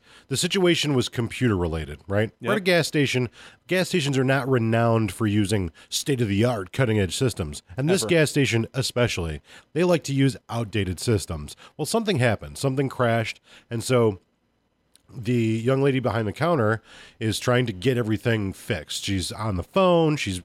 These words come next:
Speaker 1: going back and forth.
Speaker 2: Clearly stressed.
Speaker 1: Right. And I'm just chilling. Like, I get it. These things happen. It's no big deal. Guess what?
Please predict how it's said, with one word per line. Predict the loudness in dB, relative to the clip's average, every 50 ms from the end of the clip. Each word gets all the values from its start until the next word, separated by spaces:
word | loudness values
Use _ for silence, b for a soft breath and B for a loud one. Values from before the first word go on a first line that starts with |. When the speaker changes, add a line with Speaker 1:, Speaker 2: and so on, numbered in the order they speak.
| _ _
Speaker 1:
going | 0 2 2 2
back | 2 2 2 0 -2
and | -4 -6
forth. | -4 -2 0 2 2
Speaker 2:
Clearly | 2 2 0 -2
stressed. | -4 -4 -4 -2 -2 -2 -4 -8 -14 -20 -10 _
Speaker 1:
Right. | 0 0 0 0 -2 _ _ 0
And | 2 2 2 2 -2 -4 _ -6
I'm | -4 -2 0
just | 0 0 0 -2 -4
chilling. | -2 0 2 2 2 0 -4 -8 -10 _
Like, | 0 0 0 0 -2 -6 -6
I | -6 -4
get | -2 0 0 0 0
it. | -2 -6 _ _ _ _ _
These | -4 -4 -2 -2
things | 0 -2 0 0
happen. | 0 -2 -2 -2 -4 -6 -8
It's | -6 -2
no | 0 0 2
big | 2 0 -2 0
deal. | 2 2 4 2 2 B B B B B B B _
Guess | -2 -2 -2 -2 0 0
what? | 2 2 2 0 -2